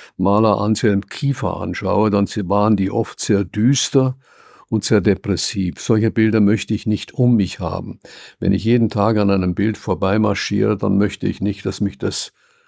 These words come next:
negativ beeindruckt, sondern ich möchte, dass es mir Freude macht. Das heißt, ein Bild muss eine gewisse positive, ästhetische Ausstrahlung haben. Und ich behaupte, dass unsere Sammlung verhältnismäßig ästhetisch ist, dass sie also Freude macht. Wenn man da durch die Räume geht, kann man das ja, glaube ich,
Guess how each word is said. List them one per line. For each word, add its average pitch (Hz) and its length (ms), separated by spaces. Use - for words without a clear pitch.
negativ 104 640
beeindruckt, 101 580
sondern 95 340
ich 95 120
möchte, 101 260
dass 98 100
es - 160
mir 101 140
Freude 85 380
macht. 80 280
Das 101 120
heißt, 98 240
ein 90 140
Bild 107 260
muss 104 180
eine 92 220
gewisse 98 420
positive, 104 800
ästhetische 98 1000
Ausstrahlung 92 640
haben. 107 280
Und 92 120
ich 95 100
behaupte, 107 420
dass 98 140
unsere 101 300
Sammlung 101 380
verhältnismäßig 101 760
ästhetisch - 640
ist, - 260
dass - 120
sie - 100
also 95 200
Freude 110 360
macht. 107 240
Wenn 95 120
man 95 120
da 90 100
durch 90 200
die 98 80
Räume 101 400
geht, 101 220
kann 98 120
man 90 140
das 82 160
ja, 95 80
glaube 90 320
ich, - 160